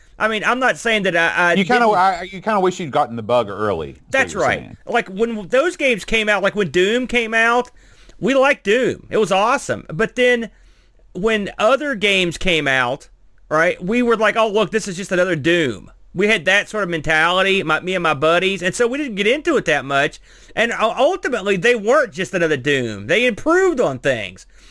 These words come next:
Speaker 1: Uh,
Speaker 2: Mm-hmm.
Speaker 1: as, as, as, and, and things changed. It got more interesting, but we, I kinda missed the boat on that.
Speaker 2: Yeah.
Speaker 1: So, man, what are you gonna do? But, yeah, I, that'd be my answer.
Speaker 2: Okay.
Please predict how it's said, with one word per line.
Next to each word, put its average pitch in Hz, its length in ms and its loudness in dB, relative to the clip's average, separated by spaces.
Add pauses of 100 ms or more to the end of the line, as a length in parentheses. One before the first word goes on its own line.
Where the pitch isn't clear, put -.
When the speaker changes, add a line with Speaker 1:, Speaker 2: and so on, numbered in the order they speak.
(220)
Speaker 1:
Uh, 113 60 -2
Speaker 2:
Mm-hmm. 160 140 2
Speaker 1:
as, 185 200 0
as, 175 240 0
as, 175 180 2
and, 175 260 0
and 180 240 -2
things 247 280 0
changed. 277 440 -2
It - 40 -4
got 196 160 0
more 196 160 0
interesting, 233 440 -2
but 180 140 0
we, 190 100 2
I 180 120 2
kinda 208 220 -2
missed 185 260 -4
the 156 100 -2
boat 120 460 -2 (340)
on 127 200 -4
that. 104 220 0
Speaker 2:
Yeah. 85 100 -2
Speaker 1:
So, 117 320 0
man, 139 160 -2
what 180 80 2
are - 20 -
you 147 60 -2
gonna 127 120 -4
do? 113 240 -2
But, 151 120 -4
yeah, 151 220 2
I, 190 200 2
that'd 170 240 -2
be 170 100 -2
my 135 240 -2
answer. - 460 -6 (640)
Speaker 2:
Okay. 311 260 0